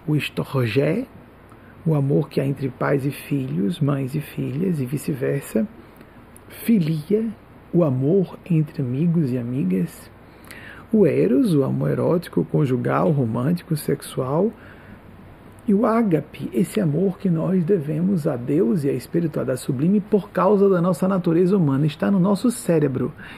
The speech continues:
Quem não tiver uma experiência devocional, não fizer uma escolha, vai fazer inconscientemente.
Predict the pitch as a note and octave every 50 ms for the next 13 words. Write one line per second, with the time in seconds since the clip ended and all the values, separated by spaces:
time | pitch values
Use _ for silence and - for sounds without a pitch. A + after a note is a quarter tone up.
0 | - - - - G#3+ B3 C4+ C#4+ B3+ G3+ F#3 F#3 F3 D3+ F#3+ D#3 D3 D3+ C#3 C3
1 | C#3+ D3 D#3 D3+ - - F3 D#3 C3+ C#3 C3+ - - D3 C#3+ C3+ D3+ D3 - -
2 | G3+ G3 D#3+ D3 D3+ D3+ D#3+ G3 F#3+ E3+ - G3 C#3+ C3+ D3+ E3+ E3 D#3 - -
3 | - D#3+ D#3 D#3+ D#3+ D3 F#3+ F3 - G3+ D#3 C3+ C#3 C3+ C#3 - D#3 D3 - G#3
4 | F#3 - - G#3 F3+ - - - -